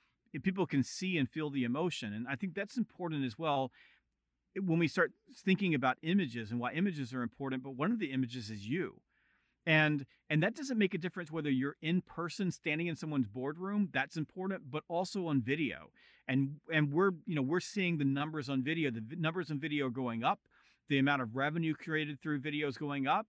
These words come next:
If you're typically selling on the phone, you need to spend more time on videos. In fact, seventy-seven percent of buyers say that they would prefer a video call to a phone call. You know why? They want to see you.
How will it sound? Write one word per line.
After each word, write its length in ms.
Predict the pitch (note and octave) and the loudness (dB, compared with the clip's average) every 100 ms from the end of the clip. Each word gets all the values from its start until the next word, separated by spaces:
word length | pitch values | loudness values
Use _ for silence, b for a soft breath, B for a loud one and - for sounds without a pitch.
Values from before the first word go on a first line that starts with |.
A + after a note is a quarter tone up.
| - | -10
If 140 | B2 | -6
you're 140 | C3+ C#3+ | -4 -2
typically 600 | F3+ F3+ E3 D#3+ D3+ C#3+ | -4 -6 -6 -2 0 0
selling 360 | - D#3 D3+ | 0 -2 -2
on 100 | D3 | -4
the 80 | C3 | -4
phone, 340 | - D#3 G3 F#3 | -4 -4 -2 0
you 160 | C#3+ | 0
need 200 | D3+ C#3+ | 0 -2
to 160 | C#3+ B2 | -2 -2
spend 280 | - D#3 C#3+ | -2 -4 -4
more 120 | C3+ | -4
time 220 | C#3+ C3+ | -2 0
on 100 | A#2+ | 0
videos. 420 | C3+ E3 F3+ E3 | 0 -2 -2 -4
In 60 | B2 | -4
fact, 260 | - C3+ - B B | -2 -2 -6 B B
seventy-seven 880 | - F3+ E3 F#3 F#3+ - E3+ D#3+ | -2 0 2 0 -2 -4 -4 -4
percent 280 | D3 C3+ D#3+ | -6 -6 -2
of 120 | B2 | -2
buyers 400 | A#2+ C3 D3+ D3+ | 2 2 2 -2
say 480 | - - C#3+ E3+ G#3+ b b | -4 0 0 2 -2 b b
that 140 | D3+ D3+ | -4 0
they 80 | |
would 180 | C#3+ B2+ | 0 0
prefer 440 | B2+ - D#3+ E3 F3+ | -4 -4 0 0 0
a 80 | |
video 400 | B2 C#3 D3+ E3 | -2 -2 0 -2
call 260 | D3+ D#3+ D#3 | -2 -4 -2
to 140 | C#3 | -2
a 40 | A#2+ | -2
phone 220 | D3+ E3+ | -4 -6
call. 240 | F#3+ F3 | -4 -4
You 120 | D#3+ B2+ | 0 0
know 120 | A#2+ | 0
why? 400 | A2+ D3 F#3 G3 D#3+ | 2 2 2 -2 -4
They 60 | |
want 180 | C#3 C3 | -2 -2
to 100 | B2 | -6
see 260 | - - C3 | -12 -2 2
you. 340 | A#2+ G2 | 2 -2